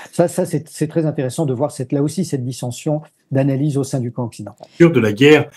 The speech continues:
Speaker 2: entre la Russie et l'Ukraine, qui passe un peu au second plan du fait de l'activité au Proche-Orient, mais qui est toujours là, avec de très notables évolutions, et notamment le terme de négociation qui était banni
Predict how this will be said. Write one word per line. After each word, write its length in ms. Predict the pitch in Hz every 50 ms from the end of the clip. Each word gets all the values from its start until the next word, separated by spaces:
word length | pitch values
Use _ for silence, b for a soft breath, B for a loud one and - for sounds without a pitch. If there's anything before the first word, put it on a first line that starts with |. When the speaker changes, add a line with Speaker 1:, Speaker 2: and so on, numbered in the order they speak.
| B B B B B
Speaker 2:
entre 280 | B 113 107 - - 113
la 80 | 113
Russie 280 | 113 113 110 - - 131
et 20 | 123
l'Ukraine, 440 | 113 113 - - 156 175 180 160 -
qui 200 | - - 131 127
passe 320 | - 180 175 165 - -
un 80 | 160 156
peu 140 | 156 214
au 120 | 202 185 156
second 380 | - - 165 156 139 143 143
plan 260 | 135 131 143 151 156 143
du 120 | 123 110
fait 180 | - - 139 127
de 100 | 113 107
l'activité 280 | 110 - 117 110 123
au 60 | 120
Proche-Orient, 460 | 123 - 113 - - 120 120 139 165 175
mais 220 | 139 139 151 143
qui 180 | - - - 135
est 120 | 131 131
toujours 260 | - 123 113 120 117
là, 200 | 135 156 180 180 B B B B B B B B
avec 260 | 117 117 143 143 139
de 100 | 110 107
très 360 | 107 - - - - 196 202
notables 460 | 180 147 123 - - 143 139 135 127
évolutions, 640 | 113 107 113 113 104 98 - - - - 170 202 196 196 B B B B B B B B
et 80 | - 131
notamment 520 | 139 151 143 156 147 160 175 185 180 - -
le 200 | 135 131 127 131
terme 300 | 131 - 180 175 165 139
de 160 | 110 120 117
négociation 960 | 117 123 139 156 143 151 147 139 - - 151 139 131 - - - 139 139 135 123
qui 140 | 131 - 104
était 280 | 98 - - 120 107
banni 680 | 101 101 101 104 123 131 131 135 139 165 196 202 196